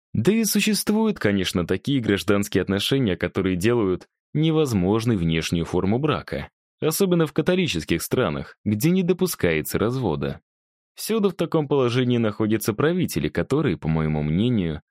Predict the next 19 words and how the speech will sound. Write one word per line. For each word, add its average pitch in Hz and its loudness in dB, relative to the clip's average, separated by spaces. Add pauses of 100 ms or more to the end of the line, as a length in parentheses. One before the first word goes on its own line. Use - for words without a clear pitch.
(220)
поступают 175 0
гораздо 160 0
нравственнее, 90 0
содержа 80 -2
любовницу, 80 -2 (300)
нежели 165 2
вступая 139 2
в 113 0
марганатический 107 0
брак. 156 -4 (320)
Потомство 92 0
от 87 -6
последнего, 101 0
в - -4
случае 92 0
возможного 95 0 (280)
прекращения 147 0
законных 87 -2
наследников, 107 -2